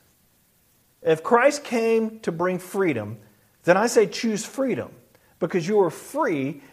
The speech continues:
you need to stand firm. To go back to the law would be like the Israelites going back to Egypt.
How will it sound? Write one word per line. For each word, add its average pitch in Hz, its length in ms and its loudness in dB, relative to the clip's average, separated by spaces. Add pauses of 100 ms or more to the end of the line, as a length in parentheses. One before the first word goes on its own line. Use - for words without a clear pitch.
you 226 100 -4
need 180 200 -2
to 151 40 -2
stand 127 400 -6
firm. 226 460 -2 (1200)
To 180 80 -2
go 185 140 2
back 196 260 4
to 202 100 -12
the 185 60 0
law 202 300 6
would 185 160 0
be 180 100 2
like 180 220 2
the 175 80 -2
Israelites 185 640 -2
going 175 260 0
back 185 220 0
to 180 200 -6
Egypt. 202 460 -4